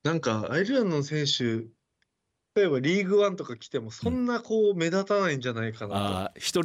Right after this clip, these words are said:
Speaker 2: にポンとされると。
Speaker 1: はい。
Speaker 2: うん、うん、うん。
Speaker 1: だけどアイルランドにいるとすごい
Speaker 2: はは。
Speaker 1: 強い。
Speaker 2: あ、わかりやすい。うん。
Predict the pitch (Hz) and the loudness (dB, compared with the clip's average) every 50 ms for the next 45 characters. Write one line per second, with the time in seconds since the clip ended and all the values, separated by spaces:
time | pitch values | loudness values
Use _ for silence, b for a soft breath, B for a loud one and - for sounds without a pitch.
0 | 160 135 123 107 - 147 139 - 117 - 120 107 110 101 107 - 95 90 85 - | 0 0 -2 -2 -2 -4 -4 -4 -4 -2 -2 -2 0 -2 -2 -2 -2 -4 -4 -6
1 | - _ - - - 147 147 139 131 117 110 107 107 107 101 101 98 92 95 95 | -8 _ -10 -4 0 0 2 2 2 0 0 0 0 2 2 0 0 0 -2 -2
2 | 92 90 87 - - _ _ - - 170 190 185 208 180 165 147 139 139 156 175 | -4 -4 -6 -8 -14 _ _ -4 -2 -2 0 0 0 0 2 2 2 0 0 -2
3 | 185 208 220 220 214 196 190 175 165 160 160 160 165 147 139 - - 151 147 156 | -2 -2 -4 -4 -2 -2 -4 -4 -2 -4 -4 -6 -6 -8 -10 -10 -8 -8 -6 -2
4 | 196 190 165 120 104 92 - _ _ _ _ _ - - 90 85 87 - 85 87 | 0 0 0 -2 -4 -8 -14 _ _ _ _ _ -18 -16 -12 -12 -12 -10 -10 -10
5 | 80 80 80 78 - - _ _ _ _ - - 139 135 131 123 110 110 - - | -10 -10 -12 -14 -16 -20 _ _ _ _ -14 -8 -6 -4 -4 -4 -6 -8 -12 -8
6 | - 85 82 78 95 87 87 82 76 - - 80 - - - 92 90 87 87 85 | -6 -4 -4 -2 -2 -2 -2 -4 -4 -6 -8 -10 -10 -6 -2 0 0 0 0 0
7 | 82 80 80 80 78 | -2 -4 -4 -6 -8